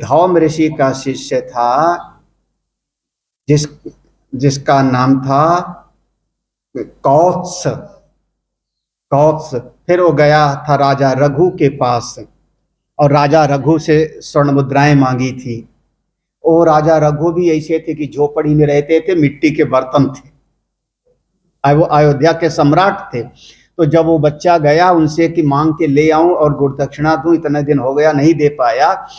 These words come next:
तो वहां मिट्टी का बर्तन देख के वापस जाने लगा। जब इनके पास खुद ही नहीं तो क्या देंगे? तो वहां पर फिर पूछा,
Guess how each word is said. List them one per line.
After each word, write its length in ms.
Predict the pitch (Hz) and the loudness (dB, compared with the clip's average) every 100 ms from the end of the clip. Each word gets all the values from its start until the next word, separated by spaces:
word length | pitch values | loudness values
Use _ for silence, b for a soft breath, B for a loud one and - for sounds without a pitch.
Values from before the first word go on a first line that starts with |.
| B - | B -4
तो 60 | 170 | 0
वहां 240 | 156 160 | 2 2
मिट्टी 360 | 156 147 - 165 | 2 0 0 0
का 140 | 170 | 0
बर्तन 420 | 147 143 - 165 | 0 -2 -2 -4
देख 200 | 160 165 | -2 -2
के 80 | 170 | -4
वापस 480 | 165 143 147 - 165 | 0 0 0 -2 -2
जाने 320 | 156 139 131 | 0 2 0
लगा। 380 | 120 113 113 107 _ _ _ _ _ - | -2 -4 -8 -12 _ _ _ _ _ -2
जब 100 | 156 | 2
इनके 240 | 160 175 | 2 0
पास 220 | 165 170 | 0 0
खुद 260 | 170 156 147 | 0 0 2
ही 80 | 175 | 2
नहीं 220 | 175 185 | 2 2
तो 120 | 180 | -2
क्या 240 | - 170 175 | -2 0 2
देंगे? 640 | 151 135 135 - - _ _ _ _ _ _ _ | 0 0 0 -4 -10 _ _ _ _ _ _ _
तो 180 | 160 156 139 160 190 175 - | 0 2 4 4 2 0 -4
वहां 360 | 135 139 151 156 | -2 0 0 -2
पर 400 | - 165 160 - | 0 0 -2 -2
फिर 140 | 156 151 | -2 0
पूछा, 1000 | 135 160 - 139 139 160 151 143 - | 0 0 -2 -4 -4 0 0 0 -6